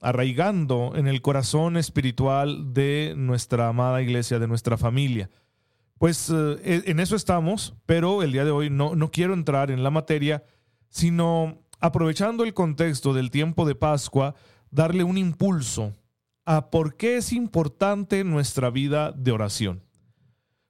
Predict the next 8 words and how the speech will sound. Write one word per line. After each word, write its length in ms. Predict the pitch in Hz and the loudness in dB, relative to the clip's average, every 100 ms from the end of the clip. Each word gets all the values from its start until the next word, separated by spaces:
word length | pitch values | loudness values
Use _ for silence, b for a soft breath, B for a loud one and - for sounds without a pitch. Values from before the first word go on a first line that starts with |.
| - | 0
Pues 140 | 160 | 2
miren, 460 | 185 190 135 107 - _ _ - | 2 0 -2 -6 -18 _ _ -6
es 160 | 160 | -4
que 100 | - | 0
sin 220 | 220 226 202 | 0 0 0
oración, 580 | 147 - 156 143 127 | 0 0 0 0 0
sin 260 | 117 135 127 | -2 0 0
trato 480 | 147 151 131 113 | 0 0 0 -4